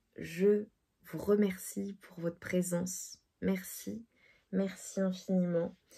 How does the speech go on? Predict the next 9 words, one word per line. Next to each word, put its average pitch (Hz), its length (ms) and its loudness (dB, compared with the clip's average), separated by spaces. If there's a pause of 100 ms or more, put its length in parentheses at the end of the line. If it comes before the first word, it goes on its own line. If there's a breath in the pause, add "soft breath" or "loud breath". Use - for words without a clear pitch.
(260 loud breath)
Merci 190 280 2
pour - 140 -10
cette 190 220 0
guidance 185 400 4
qui - 140 -4
a 175 40 4
été 160 200 0
absolument 180 520 2
magnifique. 180 960 2